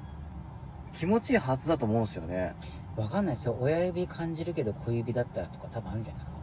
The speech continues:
Speaker 1: うん。だから、その、あー、そっか。当て方とか。
Speaker 2: いや、もう、なんだったらもうコンドーム十枚ぐらいつければいいじゃないですか。分厚いみたいな。
Speaker 1: あー、確かに。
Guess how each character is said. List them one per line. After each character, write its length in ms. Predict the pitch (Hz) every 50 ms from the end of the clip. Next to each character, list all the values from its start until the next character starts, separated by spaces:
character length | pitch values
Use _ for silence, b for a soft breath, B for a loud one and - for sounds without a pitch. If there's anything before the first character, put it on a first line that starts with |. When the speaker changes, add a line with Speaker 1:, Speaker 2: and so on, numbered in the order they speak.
| - - - 117
Speaker 1:
う 40 | 110
ん。 360 | 110 107 104 104 101 104 -
だ 60 | -
か 80 | - 139
ら、 80 | 120 B B B B B
そ 120 | - - 139
の、 80 | 123
あ 40 | 117 - - - - - - - - - - - - - - - -
ー、 20 |
そ 140 | - - -
っ 40 | - - -
か。 300 | - - - - - - - - - - - - - - - - - - - - - - - - - - -
当 100 | - 120
て 120 | - - 190
方 260 | - 202 202 - 135
と 100 | - 98
か。 260 | - - - - - - - - - - - - -
Speaker 2:
い 40 | -
や、 60 | 175
も 420 | 180 185 185 170 147 139 127 120 117
う、 20 |
な 100 | 120 -
ん 60 | 220 240
だ 80 | 247
っ 60 | 240 - - -
た 80 | -
ら 180 | 139 123 110 107
も 180 | 107 107 104 101
う 60 | - -
コ 80 | 170
ン 80 | 190 208
ド 100 | 233 247
ー 40 | 220
ム 280 | 170 139 120 110 104
十 140 | 98 107 127
枚 140 | 147 170 180
ぐ 80 | 202
ら 40 | 175
い 40 | -
つ 80 | - -
け 80 | 165
れ 40 | 139
ば 60 | 117
い 40 | -
い 20 | - -
じ 60 | -
ゃ 40 | -
な 60 | -
い 20 |
で 400 | - - - - - - - -
す 60 | -
か。 60 | 127 156
分 40 |
厚 200 | 160 - - 165
い 20 | 147
み 80 | 120 101
た 100 | - 113
い 20 |
な。 60 | 107
Speaker 1:
あ 60 | 107 107
ー、 680 | 101 95 92 92 90 87 87 - - - - - - -
確 120 | - -
か 60 | - -
に。 80 | -